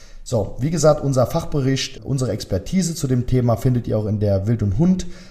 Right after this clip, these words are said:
Zeitschrift. Da ist ein großer Bericht zum Thema Maisjagd mit Drohnen und das quasi als Kommentator von oben. In dem heutigen Podcast geht es mehr um das Thema,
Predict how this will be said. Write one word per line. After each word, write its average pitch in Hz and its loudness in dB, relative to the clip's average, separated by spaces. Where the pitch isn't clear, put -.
Zeitschrift. 131 -2
Da 123 0
ist 123 -2
ein 117 -2
großer 113 -4
Bericht 107 -4
zum 110 -2
Thema 98 0
Maisjagd 107 0
mit 95 -2
Drohnen 147 6
und 107 -2
das 104 0
quasi 98 0
als 92 -4
Kommentator 92 0
von 113 -2
oben. 110 0
In 143 -4
dem 143 0
heutigen 165 2
Podcast 135 2
geht 131 0
es 113 -4
mehr 120 2
um 123 2
das 117 0
Thema, 127 2